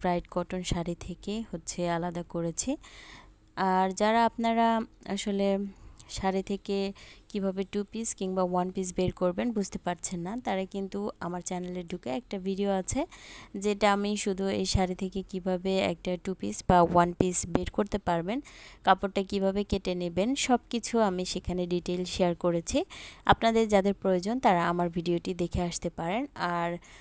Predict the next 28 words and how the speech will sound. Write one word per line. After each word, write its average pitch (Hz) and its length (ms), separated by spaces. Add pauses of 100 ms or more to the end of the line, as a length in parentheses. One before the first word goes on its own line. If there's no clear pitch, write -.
(140)
যারা 220 340
আমার 233 200
ভিডিওগুলো 226 460
দেখতে 208 380
পছন্দ 190 460
করেন 185 360
তারা 233 220
প্লিজ 247 360
একটা 226 220
লাইক 175 320
দিয়ে 208 180
আমার 185 240
ফুল 214 340
ভিডিওটি 185 380
কন্টিনিউ 180 480
করার 175 220
চেষ্টা 175 360
করবেন। 170 480 (560)
আর 185 440
যারা 175 340 (120)
already 190 680 (440)
হচ্ছে, 170 640 (140)
আহ, 170 200
লাইক 170 320
দিয়েছেন 185 360
তাদেরকে 180 460
অসংখ্য 180 540
ধন্যবাদ। 180 560